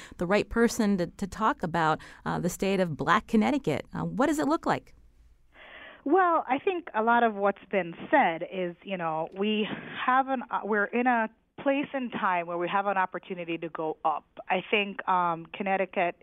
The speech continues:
Speaker 2: is poised to make a lot of good changes for the future, but we have to have people, I think, residents and policymakers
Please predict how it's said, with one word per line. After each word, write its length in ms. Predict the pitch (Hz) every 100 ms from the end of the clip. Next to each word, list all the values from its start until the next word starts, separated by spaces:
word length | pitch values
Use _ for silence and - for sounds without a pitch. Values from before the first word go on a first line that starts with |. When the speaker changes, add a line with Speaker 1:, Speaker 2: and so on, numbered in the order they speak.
| -
Speaker 2:
is 600 | 185 175 170 170 165 165 -
poised 640 | - - 202 208 208 240 226
to 80 | -
make 200 | 180 165
a 60 | 156
lot 200 | 160 170
of 160 | 156 - - - - - -
good 280 | 180 190 196
changes 400 | - 214 214 214 -
for 80 | 220
the 100 | 214
future, 360 | 233 214 220
but 180 | 190 185
we 100 | 185 170
have 220 | 196 180
to 100 | 202
have 260 | 190 170 -
people, 340 | 208 180 165
I 100 | 156
think, 340 | 156 170 160 - - - - -
residents 580 | 202 190 185 175 175 -
and 240 | 180 165
policymakers 800 | 160 175 170 - 170 160 - 160